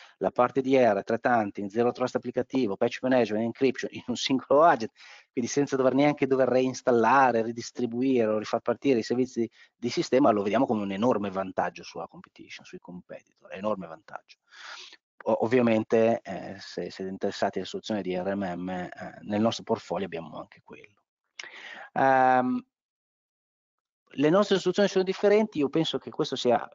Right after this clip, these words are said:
veramente critico, eh, reiterare, eh,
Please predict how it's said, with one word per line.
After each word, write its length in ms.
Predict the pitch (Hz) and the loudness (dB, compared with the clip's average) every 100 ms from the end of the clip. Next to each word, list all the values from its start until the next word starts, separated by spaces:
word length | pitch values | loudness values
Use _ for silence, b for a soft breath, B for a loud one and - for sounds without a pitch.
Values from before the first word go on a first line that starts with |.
| - | -16
veramente 480 | 95 117 120 147 - | -2 2 4 2 0
critico, 880 | - 139 135 127 - 117 113 107 - - | -2 0 0 -2 -4 0 0 -2 -6 -12
eh, 320 | 110 107 107 | -10 -8 -4
reiterare, 1000 | 110 110 117 127 127 117 110 104 95 - | -2 0 2 4 4 4 2 -2 -4 -12
eh, 340 | 113 101 101 | -10 -8 -10